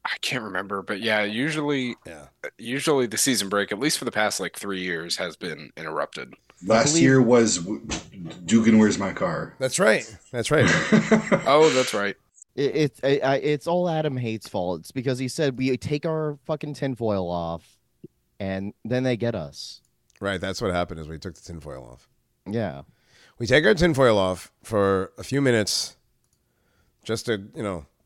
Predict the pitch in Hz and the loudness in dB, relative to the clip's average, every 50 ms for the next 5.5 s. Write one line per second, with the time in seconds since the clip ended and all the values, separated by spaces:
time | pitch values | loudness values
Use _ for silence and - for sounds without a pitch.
0 | _ _ - 107 92 92 101 101 110 120 131 131 127 - - - - - - _ | _ _ -8 -6 -4 -4 -2 2 6 6 8 6 6 2 -2 -10 -14 -16 -18 _
1 | _ _ _ _ _ _ _ _ _ _ _ _ _ _ _ _ _ _ _ _ | _ _ _ _ _ _ _ _ _ _ _ _ _ _ _ _ _ _ _ _
2 | _ - - _ - - 147 151 165 160 151 143 135 131 131 127 123 123 123 120 | _ -20 -20 _ -6 -4 -4 -2 -2 -2 -2 -2 -2 -2 -2 -2 0 -2 -2 -2
3 | 120 120 120 117 123 113 107 110 117 123 131 127 123 127 127 120 120 120 113 104 | -2 -2 -2 -2 -4 -4 -4 -2 0 2 4 6 6 6 6 6 4 4 2 2
4 | - - 117 123 127 127 127 123 110 95 90 87 - - 127 127 135 135 135 135 | 0 2 2 2 4 2 2 2 0 -2 -4 -6 0 2 4 6 6 6 4 2
5 | 139 147 156 165 139 139 139 143 139 | -2 -4 -8 -8 -8 -6 -6 -8 -10